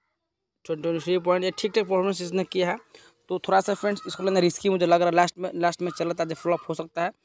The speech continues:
तो फ्रेंड्स हम लोग ले लेंगे उसकी जगह पर यहाँ पर, अ, किसको, एम मैथ्यूज ले लेके चलते, सेफ लेके चलते, ती-, तीनों यहाँ हो गया ऑलराउंडर, ठीक है।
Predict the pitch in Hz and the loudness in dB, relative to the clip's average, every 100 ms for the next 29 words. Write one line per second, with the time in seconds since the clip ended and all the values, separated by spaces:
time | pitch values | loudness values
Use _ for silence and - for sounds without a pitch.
0 | - - - 165 190 190 - 165 175 175 | -20 -18 -6 -4 -2 -4 -2 2 4 4
1 | 175 175 160 165 165 170 170 190 254 _ | 2 0 -2 -2 -2 0 0 0 -4 _
2 | _ _ - 151 - 151 208 254 _ _ | _ _ -8 -8 -8 -2 0 0 _ _
3 | _ _ _ _ _ _ _ _ _ - | _ _ _ _ _ _ _ _ _ -6
4 | 170 180 165 170 175 160 156 147 151 - | -4 -2 -2 -2 -2 -2 -4 -6 -8 -6
5 | 170 160 156 156 139 151 - 165 - _ | -6 -4 -6 -4 -4 -6 -8 -12 -12 _
6 | - 160 156 147 143 170 - 139 127 120 | -12 -4 -4 -2 -2 -4 -4 -4 -4 -6
7 | 160 139 90 | -8 -8 -10